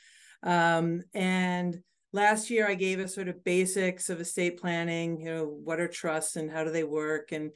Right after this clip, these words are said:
um, always happy to chat on that. But I thought this year, um, I would try to bring in some real practical tips.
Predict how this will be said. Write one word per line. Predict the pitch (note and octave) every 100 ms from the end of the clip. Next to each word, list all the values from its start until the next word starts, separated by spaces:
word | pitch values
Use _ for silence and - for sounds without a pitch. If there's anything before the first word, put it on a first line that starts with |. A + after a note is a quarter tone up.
| - - - - -
um, | E3+ E3 D#3+ D#3+
always | G3 G#3
happy | A3 G3 F#3+
to | F#3
chat | G3 F3+
on | F3+ F3+
that. | F3+ E3
But | G3 G3+
I |
thought | G3+ C4 A3+
this | D4+ F4 -
year, | A3+ F3+ E3+ E3+ E3 E3+
um, | - F3 E3+ E3+ E3+ -
I | F3+ F#3
would | F#3+ G3
try | - B3+ D4
to | G4+ G#4 F#4 - - _ _ -
bring | A#3 A#3+
in | A#3+ A3+
some | A3 A3+ G3+ G3 F#3+
real | F#3+ C4+ B3+ -
practical | C#4+ C#4 C4+ C4+ F#3+
tips. | F3+ F3+ A#2 - -